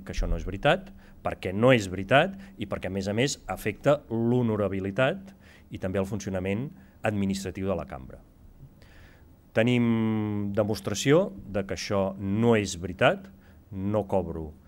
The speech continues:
un sou al Congreso i un co-, sou a l'Ajuntament de Barcelona, evidentment. Eh, en el moment, com vaig prometre, d'altra banda, durant la campanya, en el moment d'obtenir l'acta de diputat, em vaig donar de baixa de la Seguretat Social i de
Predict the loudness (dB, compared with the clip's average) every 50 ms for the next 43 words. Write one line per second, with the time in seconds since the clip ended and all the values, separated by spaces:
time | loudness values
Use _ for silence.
0 | -20 -20 -20 -12 -10 -8 -8 -4 -2 0 0 0 -2 -4 -6 -6 -6 -6 -6 -6
1 | -10 -10 -10 -12 -14 -12 -8 -4 -4 -2 -2 -2 -4 -4 -6 -6 -6 -4 -4 -4
2 | -4 -6 -6 -6 -4 -4 -4 -4 -4 -6 -6 -4 -4 -2 -2 -2 -2 -4 -10 -16
3 | -20 -20 -20 -18 -8 -4 -2 0 2 2 2 2 0 0 -2 -2 0 0 2 2
4 | 2 4 6 6 6 6 6 2 -2 -6 -12 -12 -10 -8 -6 -6 -6 -8 -8 -4
5 | 2 4 4 4 4 2 0 -2 -4 -10 -18 -16 -12 -10 -10 -8 -4 -2 -2 -2
6 | -2 -2 -2 -2 -2 -2 -4 -4 -4 -6 -8 -10 -6 -4 -4 -2 0 -2 -2 -2
7 | -2 0 0 0 0 -2 -4 -10 -18 -20 -20 -20 -20 -16 -10 -6 -6 -6 -4 -2
8 | -2 0 0 -2 -2 -2 0 0 -2 -2 -2 -2 -2 -2 -2 -2 -4 -4 0 2
9 | 2 2 2 -2 -10 -16 -18 -20 -20 -16 -10 -8 -4 -2 -2 -2 -2 -4 -2 -2
10 | 0 0 2 2 2 2 2 0 -4 -4 -4 -6 -10 -8 -6 -4 -4 -4 -6 -6
11 | -8 -8 -8 -6 -6 -8 -8 -8 -12 -6 -2 0 0 0 -2 -4 -8 -10 -12 -8
12 | -4 -4 -4